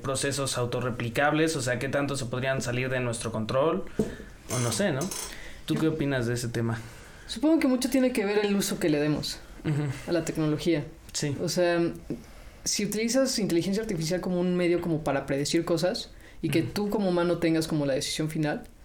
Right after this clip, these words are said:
Speaker 2: no le veo tanto
Speaker 1: Sí, claro.
Speaker 2: problema,
Speaker 1: Ujú.
Speaker 2: pero sí hay cosas que podrían salirse un poco de las manos. O sea, yo estoy muy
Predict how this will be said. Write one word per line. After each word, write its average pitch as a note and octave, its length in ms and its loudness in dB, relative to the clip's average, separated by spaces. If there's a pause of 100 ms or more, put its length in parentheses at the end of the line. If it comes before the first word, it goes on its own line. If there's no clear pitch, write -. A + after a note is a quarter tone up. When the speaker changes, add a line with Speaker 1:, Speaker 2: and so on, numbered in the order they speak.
(680)
Speaker 2:
no F3 240 4
le E3+ 140 6
veo E3 220 6
tanto D#3 500 2
Speaker 1:
Sí, D#3 160 -4
claro. C#3 220 -6
Speaker 2:
problema, D3+ 360 2
Speaker 1:
Ujú. C3+ 100 -2
Speaker 2:
pero C#3 400 0 (760)
sí - 240 0
hay E3+ 160 4
cosas F3+ 560 0 (120)
que D#3+ 220 0 (560)
podrían F3 460 4
salirse E3+ 380 2
un E3 80 2
poco D3+ 260 0
de C#3+ 80 2
las C#3 160 0
manos. D#3+ 420 0 (160)
O - 80 -6
sea, D#3+ 140 2
yo F3 580 4 (880)
estoy F3+ 300 2
muy F3+ 560 2